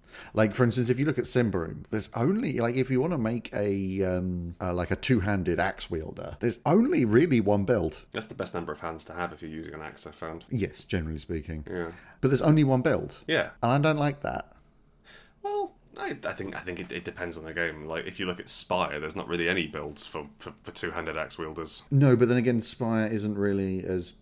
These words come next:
Speaker 1: combat focused as
Speaker 2: Yeah, actually, you're not legally allowed to carry a two-handed axe in the city.
Speaker 1: Exactly, yeah.
Speaker 2: Yeah, so fair
Speaker 1: Um,
Speaker 2: play.
Speaker 1: but, like, if, if you want to be a mage, there's one way to build them.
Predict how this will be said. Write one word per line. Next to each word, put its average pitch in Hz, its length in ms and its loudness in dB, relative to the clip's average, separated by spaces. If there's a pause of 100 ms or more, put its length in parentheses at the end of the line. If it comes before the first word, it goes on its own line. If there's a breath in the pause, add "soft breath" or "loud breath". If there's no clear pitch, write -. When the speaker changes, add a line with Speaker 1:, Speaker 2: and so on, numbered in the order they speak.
(200)
Speaker 1:
combat 95 640 -4
focused 87 500 -4
as 82 280 -4
Speaker 2:
Yeah, 82 160 -4 (160)
actually, 107 220 -2
you're 104 80 2
not 92 140 0
legally 92 360 0
allowed 82 280 0
to 87 60 -10
carry 82 340 0
a 82 40 -14
two-handed 80 420 -6
axe 78 240 -6
in 78 100 -10
the 82 60 -10
city. - 300 -8
Speaker 1:
Exactly, 135 600 8
yeah. 120 180 6
Speaker 2:
Yeah, 82 300 0 (160)
so 82 260 -2
fair - 160 2
Speaker 1:
Um, 113 160 6
Speaker 2:
play. 113 160 6 (400 loud breath)
Speaker 1:
but, 143 160 2
like, 131 200 4
if, 139 140 0
if 139 220 2
you 147 120 4
want 131 280 0
to 120 100 -10
be 113 380 0
a 117 80 -2
mage, 104 420 2
there's 92 160 0
one 87 140 0
way 85 100 0
to 80 100 -6
build 80 200 0
them. 67 160 -12